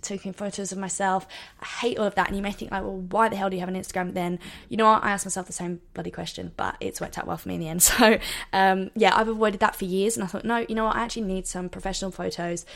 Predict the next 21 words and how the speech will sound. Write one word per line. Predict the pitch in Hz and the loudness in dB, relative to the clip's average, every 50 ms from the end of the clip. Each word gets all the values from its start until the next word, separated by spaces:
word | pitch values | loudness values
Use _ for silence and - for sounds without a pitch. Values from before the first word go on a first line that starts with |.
| - - - | -18 -18 -12
so | - - 190 190 | -4 0 0 2
that | 185 - | 2 2
I | - 180 | 0 0
can | - 185 | -2 -4
actually | 180 - - - 185 180 | -4 -4 -4 -4 -6 -4
use | 175 185 180 | -2 -2 -2
that | - - - | -4 -6 -6
for | - | -6
my | 180 170 | -4 -4
marketing | 175 180 175 170 - - - 175 | -2 -2 -4 -4 -6 -10 -8 -8
material, | 175 175 - - 170 170 175 175 175 | -8 -8 -6 -6 -4 -4 -4 -4 -6
especially | 170 - - 185 180 180 | -6 -6 -6 -6 -4 -4
if | 180 | -6
I'm | 175 | -6
taking | 165 - 175 165 - 185 175 | -6 -8 -10 -10 -8 -8 -8
things | 170 - 170 170 165 - | -8 -6 -8 -8 -8 -8
a | |
bit | - - - | -10 -10 -10
more | - 160 160 | -8 -10 -8
seriously | - - 294 285 277 262 - 247 233 | -6 -4 -2 -2 -2 -2 -2 -2 0
now." | 226 226 226 220 220 214 202 | 2 4 4 4 2 0 -2